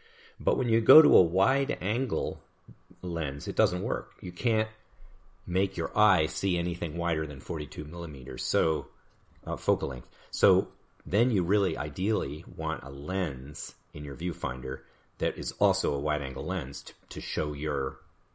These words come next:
eye what the world will look like through a wider lens. Uh, so when you get into anything above forty or fifty millim-,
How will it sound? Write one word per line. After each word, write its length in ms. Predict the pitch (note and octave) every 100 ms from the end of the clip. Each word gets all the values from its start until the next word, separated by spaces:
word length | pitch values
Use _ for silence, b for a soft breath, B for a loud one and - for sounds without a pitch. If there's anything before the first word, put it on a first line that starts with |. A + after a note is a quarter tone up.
| _ _
eye 400 | D#2 D2 C2 C#2+
what 160 | - C#2
the 80 | C2+
world 240 | C#2 C#2
will 100 | C#2
look 260 | F#2 A2+ -
like 320 | C#2 C#2 -
through 180 | - D2+
a 40 |
wider 420 | D2+ E2+ E2 C2+
lens. 420 | A#1+ A#1 G1+ - - B B B B
Uh, 100 | E2+
so 200 | - G2
when 160 | F2+ F#2+
you 80 |
get 140 | A2 D3+
into 300 | C3+ A2 -
anything 340 | A2 A#2 G2
above 380 | D2+ E2 F2 D#2+
forty 560 | - - E2+ D2+ C#2+ -
or 100 | -
fifty 380 | - F2 - D#2
millim-, 380 | D2 D#2 D2+